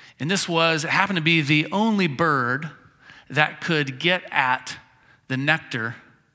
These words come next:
of this flower. And it just so happened that this flower was highly dependent upon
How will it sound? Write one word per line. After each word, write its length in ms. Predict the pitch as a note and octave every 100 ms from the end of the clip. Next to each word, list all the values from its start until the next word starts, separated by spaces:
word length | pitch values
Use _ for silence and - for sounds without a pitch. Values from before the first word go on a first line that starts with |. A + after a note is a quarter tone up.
| _ A#2+
of 380 | B2 B2 - - _ _
this 500 | A#2+ C#3+ D3 - - - _ _ _
flower. 600 | - F#3 F3 - - - _ _ _ _ _ _ _ _ - - - - D#3+
And 460 | F3 D#3+ D#3 G#3+ E3+ - _ _ _
it 120 | D3+ C#3+
just 200 | F3+ -
so 160 | E3
happened 460 | C#3 D3 D3+ D#3 C#3
that 380 | C3+ C#3 - D3
this 200 | E3 -
flower 680 | - F#3 F#3 D3+ B2 C#3 - - - _
was 640 | C#3+ D#3+ D#3 D3 C#3+ C3+
highly 540 | - - F3+ G3 G3+ F#3+
dependent 560 | F3 - F3+ F#3 E3
upon 560 | C#3+ C3+ A#2+ A#2+ C#3+